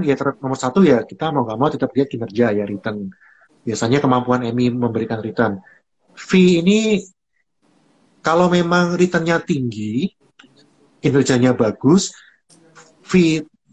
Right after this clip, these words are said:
relatif tinggi pun mungkin investor baik-baik aja gitu. Jadi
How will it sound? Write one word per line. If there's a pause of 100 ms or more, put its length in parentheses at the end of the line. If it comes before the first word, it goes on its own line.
(140)
relatif
tinggi
pun
mungkin
investor
baik-baik
aja
gitu.
Jadi